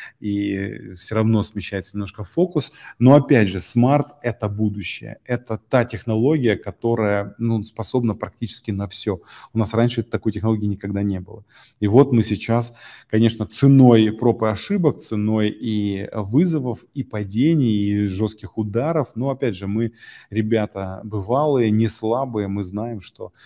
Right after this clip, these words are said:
э, как говорится, э, сталь зака-, закаляется в огне, мы не собираемся никуда отступать, сдаваться или еще что-то. И мы никогда не были настолько крутыми, никогда не были настолько сильными, никогда у нас не было таких технологий, просто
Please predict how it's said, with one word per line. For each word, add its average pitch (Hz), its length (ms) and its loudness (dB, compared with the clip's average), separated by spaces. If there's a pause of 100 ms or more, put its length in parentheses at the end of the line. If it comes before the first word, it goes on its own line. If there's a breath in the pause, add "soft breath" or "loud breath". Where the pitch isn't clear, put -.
(320 loud breath)
э, 98 240 -12
как 95 120 -14
говорится, 98 500 -6 (400)
э, 98 180 -20 (240 loud breath)
сталь 113 380 4
зака-, 107 400 -4
закаляется 107 600 -2
в 101 60 -4
огне, 123 500 0
мы 113 220 2
не 113 100 2
собираемся 101 920 -12 (120)
никуда 104 420 -8
отступать, 120 600 -4
сдаваться 101 640 -4
или 98 80 -6
еще 95 260 -6
что-то. - 320 -12
И 98 220 -8
мы 120 100 4
никогда 143 380 2
не 110 140 2
были 98 200 -4
настолько 101 480 -2
крутыми, 147 540 -2 (320 loud breath)
никогда 139 420 2
не 117 180 4
были 101 200 -2
настолько 101 520 -6
сильными, 127 760 4 (220 loud breath)
никогда 135 340 0
у 139 40 4
нас 127 200 -4
не 117 80 -2
было 110 160 -4
таких - 300 -14
технологий, 113 760 0
просто 139 720 -4